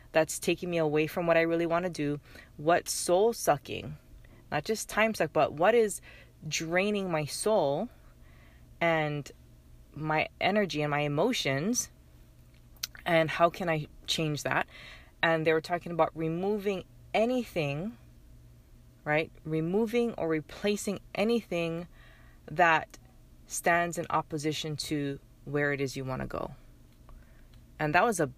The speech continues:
big thing. Like, it's a, it's just a one nu-, kind of a big nugget, but it's, like, one concept that was massive for me yesterday. And so I figured maybe one of you, some of, someone needs to hear it besides just me.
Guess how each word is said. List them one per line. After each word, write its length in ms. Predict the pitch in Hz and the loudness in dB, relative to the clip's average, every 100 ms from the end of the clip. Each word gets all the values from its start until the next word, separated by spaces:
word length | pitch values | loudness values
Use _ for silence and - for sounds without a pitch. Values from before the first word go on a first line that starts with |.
| - - | -18 0
big 560 | 170 156 151 135 - 143 | 4 4 4 -2 -14 -16
thing. 320 | - 151 120 | -6 -4 0
Like, 140 | 151 | -2
it's 200 | - - | -2 -2
a, 160 | 208 - | 0 0
it's 220 | 156 - - 147 | 0 -2 -8 -4
just 260 | 196 185 | -4 0
a 80 | 233 | 0
one 500 | 185 151 156 170 160 - - | 0 2 2 2 -4 -8 -12
nu-, 180 | 147 135 - | -4 -4 -4
kind 140 | - 196 | -4 -2
of 80 | |
a 40 | 147 | 0
big 160 | 139 | -2
nugget, 280 | 135 139 185 - - - | 0 0 -2 -4 -12 0
but 80 | 214 | 2
it's, 100 | - | 4
like, 140 | 180 | 2
one 360 | 151 156 175 208 | 0 4 4 4
concept 600 | - 170 175 220 226 - - - - | 2 0 2 2 0 -4 -20 -20 -8
that 300 | 143 160 151 - - - - | 4 6 6 2 -12 -16 -2
was 220 | 160 143 | 4 4
massive 520 | 147 151 156 - 156 | 6 6 6 4 -4
for 140 | - 147 | -2 -6
me 180 | 139 131 | -4 -4
yesterday. 540 | 131 - 175 208 262 - - - - - - | -4 -4 -2 -2 -4 -10 -20 -18 -20 -12 -4
And 180 | 156 | -2
so 100 | - | 2
I 80 | 151 | 2
figured 360 | 139 156 151 139 | 2 -2 0 -2
maybe 200 | 139 135 | -2 -2
one 200 | 135 135 | -2 -2
of 80 | 131 | -2
you, 320 | 139 135 131 | -2 -2 -4
some 240 | - - 147 | -6 -4 -4
of, 100 | 131 - | -4 -6
someone 360 | - 160 139 | -2 -2 -2
needs 220 | 131 123 | -4 -8
to 80 | - | -8
hear 180 | 139 131 | -4 -4
it 120 | 143 | -4
besides 360 | - 135 139 - | -2 0 0 0
just 240 | - - | -6 -4
me. 240 | 139 139 | -4 -4